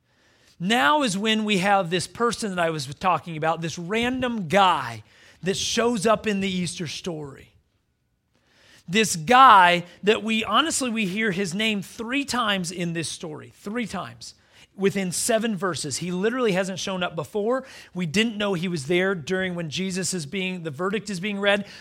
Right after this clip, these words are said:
We don't know he's even there. And all of a sudden, the biblical narrative, the, the writer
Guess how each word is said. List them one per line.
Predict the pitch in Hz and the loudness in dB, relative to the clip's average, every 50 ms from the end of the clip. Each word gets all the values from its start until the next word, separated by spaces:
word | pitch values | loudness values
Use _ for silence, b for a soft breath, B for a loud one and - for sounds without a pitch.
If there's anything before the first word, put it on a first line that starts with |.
| B B | B B
We | - 185 | -4 -4
don't | 175 143 202 214 226 208 | 2 2 2 2 2 -2
know | 220 220 214 | -2 0 0
he's | 214 185 156 | 0 0 0
even | 202 185 165 185 175 156 | -2 0 0 -2 0 0
there. | 185 196 190 175 165 | 2 2 2 2 2
And | 151 165 170 | 0 -4 -4
all | - - 190 220 254 | 0 2 6 8 8
of | 294 320 | 8 6
a | 320 | 4
sudden, | - - - 247 226 208 202 208 208 208 185 180 | 0 0 4 4 4 4 4 0 -4 -6 -6 -6
the | 180 | -6
biblical | 160 147 147 202 220 233 277 277 - - 240 | -6 -2 0 0 0 0 0 -4 -4 -6 -8
narrative, | 220 214 208 208 196 196 180 165 165 156 143 | -6 -4 -2 0 0 0 0 -2 -4 -4 -6
the, | 170 165 - - 202 | -6 -6 -6 -6 -6
the | 190 175 175 | -6 -6 -6
writer | 170 214 214 240 247 226 185 175 165 | -2 0 0 2 2 2 0 -2 -4